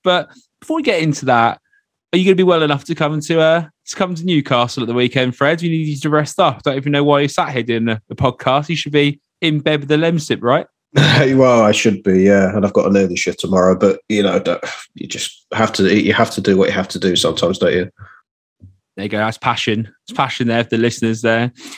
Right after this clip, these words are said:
Speaker 1: Andy's not here today, so it's just me and Fred going through this. So expect a lot of me and you talking. But, right, let's get started on what we're gonna do. First of all, we're going to review the game against M K Dons.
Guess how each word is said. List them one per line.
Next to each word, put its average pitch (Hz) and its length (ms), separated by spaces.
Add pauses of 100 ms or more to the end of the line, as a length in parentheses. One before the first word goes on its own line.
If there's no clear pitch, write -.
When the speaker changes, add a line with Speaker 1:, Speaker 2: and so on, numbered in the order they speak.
(140)
Speaker 1:
Andy's 202 280
not 151 100
here 143 140
today, 151 320
so 165 140
it's 143 80
just 151 220
me 151 180
and 147 120
Fred 165 380
going 143 240
through 147 220
this. 185 260
So 139 380 (680)
expect 151 420
a 156 40
lot 151 140
of 139 360 (460)
me 151 160
and 156 100
you 156 80
talking. 160 420
But, 196 260 (200)
right, 294 200
let's 302 120
get 254 160
started 131 300
on 120 80
what 123 80
we're 123 160
gonna 123 200
do. - 20
First 269 300
of 196 120
all, 151 320 (260)
we're 139 140
going 131 300
to 127 400
review 135 260
the 123 80
game 127 220
against 113 200
M 127 140
K 110 120
Dons. 131 520